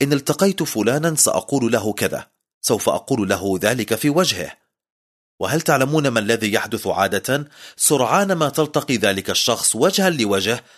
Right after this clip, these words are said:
فتتلعثم في الكلام. أترون؟ وأنت لا تقول له ذلك.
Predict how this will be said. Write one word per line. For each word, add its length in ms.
فتتلعثم 960
في 120
الكلام. 440
أترون؟ 520
وأنت 220
لا 140
تقول 420
له 240
ذلك. 420